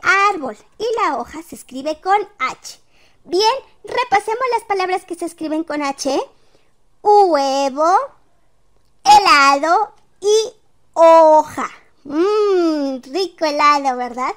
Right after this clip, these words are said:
Oye, la verdad es que ya se me antojó. Mm. Yo creo que voy a tener que ir por uno porque si no, me va a salir un enorme grano en la lengua del antojo. Bien, hasta aquí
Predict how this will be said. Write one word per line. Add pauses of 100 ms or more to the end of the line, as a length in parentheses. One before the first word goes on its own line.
(380)
Oye,
la
verdad
es
que
ya
se
me
antojó. (220)
Mm.
Yo (100)
creo
que
voy
a
tener
que
ir
por
uno (140)
porque
si
no, (360)
me
va
a
salir
un
enorme
grano
en
la
lengua
del
antojo. (560)
Bien, (300)
hasta
aquí